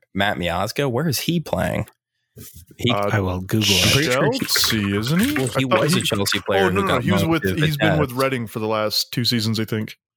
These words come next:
Speaker 1: D-, is he on
Speaker 3: Right.
Speaker 1: loan? Is he still a Chelsea
Speaker 2: I
Speaker 1: player?
Speaker 2: thought he was loaned to Reading, and then I thought Reading bought him, but I'm happy
Speaker 3: Uh,
Speaker 2: to be
Speaker 3: if
Speaker 2: wrong on
Speaker 3: they
Speaker 2: that.
Speaker 3: did, Wikipedia didn't say it, so I don't know.
Speaker 2: Okay, but I know he's been at Reading. I think he's been there for two years now.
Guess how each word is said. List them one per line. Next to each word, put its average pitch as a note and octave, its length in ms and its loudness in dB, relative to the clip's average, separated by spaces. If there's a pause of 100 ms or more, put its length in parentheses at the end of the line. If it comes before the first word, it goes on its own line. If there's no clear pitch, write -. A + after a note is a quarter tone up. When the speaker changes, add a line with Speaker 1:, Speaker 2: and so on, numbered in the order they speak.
(140)
Speaker 1:
D-, - 80 -2
is A2+ 200 -2
he A2+ 120 0
on G#2+ 200 0
Speaker 3:
Right. F#2 280 2
Speaker 1:
loan? C#3 180 0 (280)
Is G2+ 100 0
he G#2 80 0
still G2+ 240 0
a G2 40 -2
Chelsea F#2+ 320 0
Speaker 2:
I C3 40 -4
Speaker 1:
player? A2+ 240 0
Speaker 2:
thought E3+ 80 0
he F#3 180 2 (420)
was B2+ 320 0
loaned D3 520 -2
to F3 100 0
Reading, F3 300 0
and C#3+ 80 0
then A#2+ 100 0
I A#2 60 0
thought B2 220 0
Reading A#2 420 -2
bought G#2+ 260 0
him, G2 240 -4
but G2+ 260 0 (1080)
I'm A#2+ 100 -2
happy A#2+ 340 2
Speaker 3:
Uh, A#2 100 0
Speaker 2:
to - 40 -2
be A2+ 80 0
Speaker 3:
if G#2+ 60 2
Speaker 2:
wrong G2+ 200 -2
on G2+ 120 -2
Speaker 3:
they G2+ 60 2
Speaker 2:
that. G#2 140 0
Speaker 3:
did, C3 340 -2
Wikipedia G#2+ 680 -2
didn't F#2 300 -2
say F2 320 0
it, E2+ 160 -2 (100)
so - 160 0 (260)
I G#2 120 2
don't F#2+ 120 0
know. G#2+ 100 2
Speaker 2:
Okay, G2 120 0
but G#2 180 -8
I A#2+ 40 0
know C#3+ 160 0
he's C#3 140 -2
been A#2+ 360 -2
at A#2+ 220 -2
Reading. G#2+ 320 -2
I C3+ 120 0
think F3+ 220 -2
he's B2 120 -2
been B2+ 180 -2
there G#2 120 0
for - 120 -6
two G#2+ 160 -2
years A2+ 260 0
now. G2 240 -4